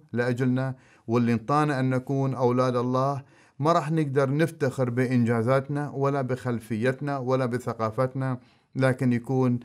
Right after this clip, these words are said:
التركيز على المسيح. النقطة الأخيرة والرابعة إنه ما يتكلون على الجسد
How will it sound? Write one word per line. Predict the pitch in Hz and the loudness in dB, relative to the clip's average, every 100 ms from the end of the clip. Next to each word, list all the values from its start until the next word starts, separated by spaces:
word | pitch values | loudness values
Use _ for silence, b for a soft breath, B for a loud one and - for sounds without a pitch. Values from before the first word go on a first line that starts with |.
| B B - | B B -6
التركيز | 110 110 110 107 113 110 104 | -4 -2 -2 -2 -2 -2 -4
على | 101 107 104 101 101 - | -6 -4 -2 -4 -6 -6
المسيح. | 98 95 - 85 - - _ _ _ _ _ 147 | -6 -8 -10 -12 -14 -18 _ _ _ _ _ 0
النقطة | 175 - | 0 2
الأخيرة | 170 165 170 170 151 | 0 2 4 4 4
والرابعة | 135 139 139 123 131 127 - B 147 | 2 2 2 2 0 0 -4 B -2
إنه | 143 | 0
ما | 151 175 | 2 2
يتكلون | 170 156 143 143 | 2 0 0 -2
على | 127 131 113 | -2 0 2
الجسد | 120 - 82 - | 0 -2 -8 -14